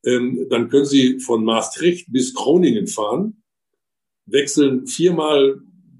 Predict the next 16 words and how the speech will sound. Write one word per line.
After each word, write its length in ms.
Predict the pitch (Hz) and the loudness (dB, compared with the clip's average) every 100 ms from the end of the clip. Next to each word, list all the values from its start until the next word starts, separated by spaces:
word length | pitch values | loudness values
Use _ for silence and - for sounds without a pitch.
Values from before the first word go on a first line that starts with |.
| _ - _ _ _ | _ -20 _ _ _
oder 200 | 113 98 | -4 -4
fünfmal, 720 | - 156 175 143 135 131 131 - _ _ - | 0 -2 0 0 2 2 0 -8 _ _ -4
äh, 200 | 127 117 | -2 -2
denjenigen, 1040 | 113 117 117 117 107 113 127 120 120 113 | -2 2 2 2 -2 0 2 2 0 0
dem 200 | 107 113 | -2 -2
das 220 | 113 110 - | -2 -4 -4
Ganze 320 | 117 117 98 | -4 -4 -2
gehört 380 | 107 131 185 180 | 2 4 4 2
und 140 | - | 0
der 80 | 110 | 0
das 180 | 104 - | -2 -4
da 120 | 98 | -8
fährt, 360 | - 143 190 - _ _ _ | -2 0 0 -4 _ _ _
also 180 | - 110 | -4 -2
den 200 | 101 107 | 0 -2
Dienstleister, 1000 | 101 151 180 175 151 156 - 180 175 175 | 0 0 2 2 2 0 2 2 2 -4